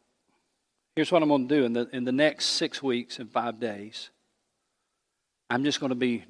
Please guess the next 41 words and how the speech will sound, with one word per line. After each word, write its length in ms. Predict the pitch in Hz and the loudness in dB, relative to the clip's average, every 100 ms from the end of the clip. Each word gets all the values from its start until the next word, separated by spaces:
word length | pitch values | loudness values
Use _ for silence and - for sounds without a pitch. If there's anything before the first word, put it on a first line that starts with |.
| - _ _ _ _ - | -20 _ _ _ _ -2
open 340 | 135 127 110 | -2 0 -6
to 100 | - | -8
the 140 | 123 120 | -2 0
opportunity 760 | 113 131 - 131 117 - 113 | 0 -4 -4 -2 -2 -4 -6
of 180 | 107 95 - _ _ _ _ _ _ _ _ _ _ _ _ | -4 -6 -12 _ _ _ _ _ _ _ _ _ _ _ _
people 240 | 147 - 127 | -2 0 0
that 80 | 120 | 2
I 180 | 113 110 - - _ _ - | 0 -2 -14 -20 _ _ -6
come 120 | 135 | -4
in 60 | 131 | 0
contact 500 | 151 165 117 104 107 | 2 2 0 -6 -4
with. 280 | 107 120 | -4 -4
Is, 240 | 120 110 - _ _ - | -8 -12 -16 _ _ -8
is 220 | 120 135 | -8 -2
this 200 | - 147 | 2 2
an 60 | 175 | 4
opportunity 480 | 156 143 - 160 147 | 2 2 -2 0 0
to 80 | 131 | 0
reach 240 | 147 143 | -2 2
out 260 | 143 170 180 _ _ _ _ _ _ | 2 4 0 _ _ _ _ _ _
rather 240 | 120 131 | -4 -2
than 100 | 123 | -4
pull 200 | 117 147 | -4 -4
back? 440 | 135 131 156 - - _ _ _ _ _ _ _ _ _ _ _ _ _ - | -2 -4 -6 -10 -20 _ _ _ _ _ _ _ _ _ _ _ _ _ 0
And 80 | 151 | 2
if 100 | 156 | 4
I 40 | |
have 200 | 160 226 | 6 8
an 80 | 208 | 10
opportunity 460 | 202 - 202 180 | 8 6 0 2
to 80 | 143 | 2
reach 260 | 147 170 - | 2 2 4
out, 300 | 165 190 180 _ _ | 4 4 2 _ _
maybe 320 | - 151 190 196 | 0 4 6 4
it's 160 | - | 2
just 220 | 156 160 | 2 0
to 80 | - | 2
invite 340 | 139 147 160 147 | 6 8 6 4
them 120 | 143 | -4
to 60 | |
church. 540 | 139 180 156 104 - | -2 4 4 2 -10